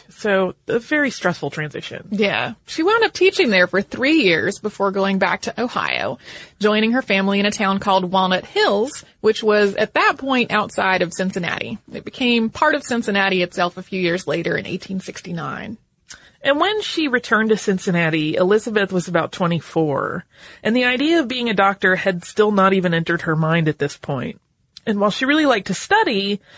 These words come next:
Speaker 1: she was primarily focused on history, metaphysics, German, and music.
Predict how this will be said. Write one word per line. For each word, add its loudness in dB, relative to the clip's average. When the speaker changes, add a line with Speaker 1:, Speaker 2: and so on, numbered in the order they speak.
Speaker 1:
she 0
was 4
primarily 2
focused 0
on -2
history, 0
metaphysics, 0
German, 2
and -4
music. -2